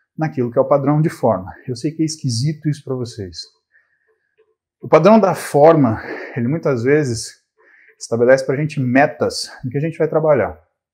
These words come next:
Então, se pega um cara ectomorfo na musculação, a tendência é o professor trabalhar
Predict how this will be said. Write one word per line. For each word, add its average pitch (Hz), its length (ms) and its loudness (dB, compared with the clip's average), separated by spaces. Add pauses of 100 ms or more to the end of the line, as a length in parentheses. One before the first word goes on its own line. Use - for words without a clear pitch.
(560)
Então, 156 120 -6
se 160 120 -10
pega 180 180 0
um 175 40 -4
cara 160 180 4
ectomorfo 143 720 2 (260)
na 127 80 -6
musculação, 131 720 -4
a 113 60 -6
tendência 123 760 -4 (600)
é 120 80 -2
o 117 60 -4
professor 135 420 -6
trabalhar 123 500 2